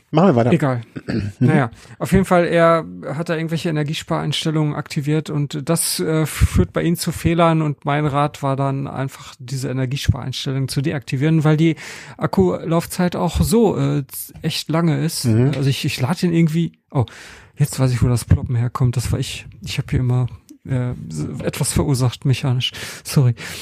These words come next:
Speaker 2: Ähm, ja, also wie gesagt, also ohne Energiespareinstellungen, Akkulaufzeit sehr lang, äh, einmal eine Woche
Speaker 1: Ja.
Speaker 2: laden,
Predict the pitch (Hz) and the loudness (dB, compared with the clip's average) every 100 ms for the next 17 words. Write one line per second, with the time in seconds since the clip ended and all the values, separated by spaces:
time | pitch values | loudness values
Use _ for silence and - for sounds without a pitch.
0 | - - 139 - 196 175 170 165 - - | -14 -8 -8 0 4 6 4 2 -4 -18
1 | - - _ _ - _ _ - - - | -20 -20 _ _ -20 _ _ -20 -20 -20
2 | _ _ _ _ 175 147 - - 190 170 | _ _ _ _ -2 -2 -4 -10 -4 -2
3 | 165 139 _ - _ _ _ - 160 180 | -2 -6 _ -20 _ _ _ -10 -4 -2
4 | 156 165 170 165 185 220 226 190 190 208 | 0 -2 -4 -2 2 4 4 4 2 4
5 | - 190 185 - 175 180 170 - 185 160 | 2 2 -2 0 2 2 0 0 2 2
6 | 165 - 156 147 151 143 160 165 - - | 0 0 -2 0 0 2 0 0 -4 -8
7 | - _ _ - 160 160 151 113 98 165 | -10 _ _ -6 -2 2 2 2 2 4
8 | 143 165 160 160 151 - | 4 4 4 2 0 -6